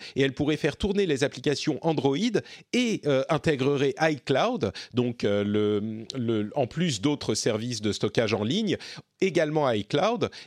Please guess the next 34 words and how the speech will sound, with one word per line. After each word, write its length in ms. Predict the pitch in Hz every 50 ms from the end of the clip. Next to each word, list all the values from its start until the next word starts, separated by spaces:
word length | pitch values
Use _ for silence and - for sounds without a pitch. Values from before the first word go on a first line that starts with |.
| _ -
et 120 | 196 208
des 180 | 160 165 123 139
applications 500 | 131 - - - 135 123 - - 127 113
Android. 240 | 104 90 90 95 95 120 196 214 175 110 - - - - - -
Euh, 200 | 135 131 131 135
et 100 | 147 151
pendant 340 | - - 202 226 220 208 190
ce 100 | - -
temps-là, 300 | 208 190 202 240 262 247
Google 380 | 170 175 180 165 165 190 180 147
a 80 | 117
confirmé 460 | - - 127 - - 139 147 185 226
qu'il 220 | 214 - - 151 131
se 160 | - - 143
retirait 680 | 123 220 240 240 240 - - 175 185 139 156 147 135 - - - - -
du 140 | 117 131 139
business 400 | 143 143 113 120 143 135 113 98
des 100 | 110 101
tablettes. 420 | - 117 107 131 196 247 - - - - - - -
Donc, 300 | 123 127 123 117 - -
euh, 280 | 127 120 117 113 113 110 -
Google 380 | 123 123 151 143 160 165 147 131
disparaît, 640 | 123 135 - - - 143 139 135 139 131 123 110 -
euh, 140 | 131 110 104
Microsoft, 720 | 101 123 127 - - 139 - - 147 135 120 - - -
euh, 220 | 117 110 104 104 101
redouble 500 | 98 151 160 135 180 160 135 127 113 104
d'efforts. 640 | 107 104 - - 165 180 208 240 233 156 117 101 - - - - - - - - -
Euh, 600 | 139 135 139 135 127 131 131 127 120 117 113 113 113 _ _ _ _ _ _ _ _ _ - - - -
c'est 440 | - - - 156 147 139 139 139 -
une, 240 | 147 127 123 127 123 -
une 220 | 135 131 131 123
danse 240 | 156 170 156 - -
intéressante. 720 | 120 - - 107 104 107 - - 185 196 226 233 - -